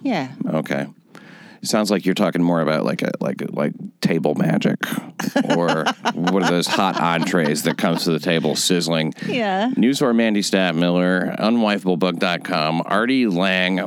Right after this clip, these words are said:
Speaker 2: Wanna Bet, A Degenerate Gambler's Guide to Living on the Edge, this show, New York City Crime Report, and you can get more at crime report dot N Y C. Listen, would love if you'd subscribe.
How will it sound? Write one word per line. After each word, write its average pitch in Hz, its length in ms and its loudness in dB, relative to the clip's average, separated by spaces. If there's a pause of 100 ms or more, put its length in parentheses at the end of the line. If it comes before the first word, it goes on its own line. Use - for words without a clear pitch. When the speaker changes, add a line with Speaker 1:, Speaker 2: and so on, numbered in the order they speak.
(100)
Speaker 2:
Wanna 98 260 2
Bet, 101 380 0
A 92 80 -2
Degenerate 90 580 0
Gambler's 80 460 0
Guide 87 280 0
to 73 80 -4
Living 95 300 2
on 92 140 2
the 87 120 2
Edge, 85 400 0
this 92 300 0
show, 95 540 0
New 107 100 2
York 127 220 -2
City 110 240 0
Crime 90 360 0
Report, 90 400 -2 (240)
and 85 200 0
you 80 80 0
can 82 160 0
get 87 180 0
more 95 220 0
at - 80 -4
crime 131 400 0
report 104 400 0
dot 113 320 0
N 101 240 2
Y 90 180 0
C. 95 440 -2 (440)
Listen, 127 380 0 (220)
would 95 120 2
love 117 220 2
if 113 160 -2
you'd 110 120 2
subscribe. 101 560 -2